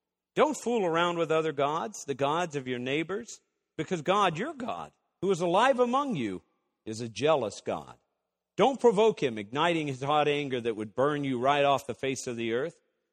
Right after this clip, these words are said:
Don't push God, your God, to the wall as you did that day at Massah, the testing place.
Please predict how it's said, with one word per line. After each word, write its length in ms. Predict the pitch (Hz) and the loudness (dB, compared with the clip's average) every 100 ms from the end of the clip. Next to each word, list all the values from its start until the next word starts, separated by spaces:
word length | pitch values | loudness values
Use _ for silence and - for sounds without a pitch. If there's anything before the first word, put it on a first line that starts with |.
| _ | _
Don't 300 | 202 320 254 | 4 4 0
push 320 | - 311 - | 0 0 0
God, 400 | - 123 107 123 - _ 143 | -2 0 0 -2 -6 _ 4
your 160 | 208 | 4
God, 400 | 143 120 110 151 - _ _ _ _ - | 6 2 2 0 -6 _ _ _ _ -2
to 100 | 170 | 0
the 80 | |
wall 380 | 135 170 170 135 | 4 6 6 2
as 120 | 117 | 0
you 100 | 123 | -4
did 220 | 123 147 139 | -2 0 2
that 200 | 147 131 | 0 0
day 180 | 139 127 | 0 -2
at 120 | 113 | -2
Massah, 520 | 135 147 - 117 123 | -4 -4 -6 -8 -6
the 140 | 110 95 | -8 -8
testing 560 | - 156 - 120 101 - | -4 -4 -4 -10 -12 -10
place. 400 | 95 101 123 | -6 -6 -8